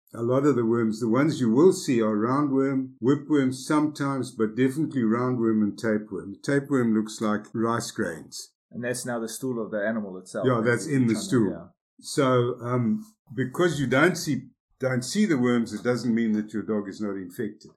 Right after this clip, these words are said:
Speaker 1: Middle-aged dogs are quite happy to live with worms. They don't seem to do too much to them if the dog is well fed.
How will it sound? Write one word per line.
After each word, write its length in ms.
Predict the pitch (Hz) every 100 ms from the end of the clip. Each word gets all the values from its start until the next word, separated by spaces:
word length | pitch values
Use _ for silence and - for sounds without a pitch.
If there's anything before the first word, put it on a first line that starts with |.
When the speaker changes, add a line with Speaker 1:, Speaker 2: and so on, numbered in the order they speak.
| _ _ _
Speaker 1:
Middle-aged 720 | 151 170 214 190 175 135 127
dogs 560 | 151 151 - - - - -
are 160 | 143 127
quite 400 | - 165 170 170
happy 380 | 151 147 156 127
to 120 | 123
live 340 | 110 143 113 104
with 220 | 127 110
worms. 440 | 120 123 123 131
They 120 | 123 110
don't 240 | 123 135
seem 240 | - 139 113
to 100 | 107
do 200 | 123 127
too 180 | 131
much 300 | 107 113 117 -
to 60 |
them 160 | 110 110
if 140 | 107
the 140 | 104 107
dog 140 | 107
is 160 | 101 101
well 220 | 104 107
fed. 460 | - 131 160 165